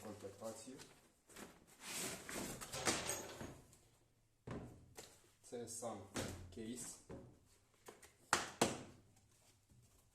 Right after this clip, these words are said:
книжечки, зарядний пристрій, батарея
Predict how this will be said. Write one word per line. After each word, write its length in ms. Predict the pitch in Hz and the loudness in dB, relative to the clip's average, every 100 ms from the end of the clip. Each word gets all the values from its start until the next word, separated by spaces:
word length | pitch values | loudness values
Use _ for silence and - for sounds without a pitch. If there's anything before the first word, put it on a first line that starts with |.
| - - - - - - - - - - - - - | -20 -20 -20 -20 -20 -20 -14 -8 -8 -8 -10 -16 -6
книжечки, 640 | 113 101 101 - 110 113 - - - - - - - - - - - - - - - - - - - 101 | -4 -2 -2 -2 -2 0 0 0 -2 -12 -20 -20 -12 -8 -8 -8 -18 -18 -16 -8 -6 -6 -10 -20 -18 -8
зарядний 600 | 104 107 101 98 92 - - - - | -4 -2 -2 -2 -4 -8 -18 -20 -8
пристрій, 540 | 101 92 - - 143 - - - _ - - - - - - - - - - - - - - - - - - - - - - - - - - - - - - _ - | -2 -2 -2 -4 -6 -8 -14 -20 _ -4 -4 -6 -12 -20 -20 -20 -10 -2 -2 -2 -6 0 0 0 -6 -12 -12 -14 -16 -16 -16 -14 -14 -16 -20 -20 -20 -20 -20 _ -20
батарея 680 | - 104 104 110 110 101 95 | -10 -8 -2 2 2 2 0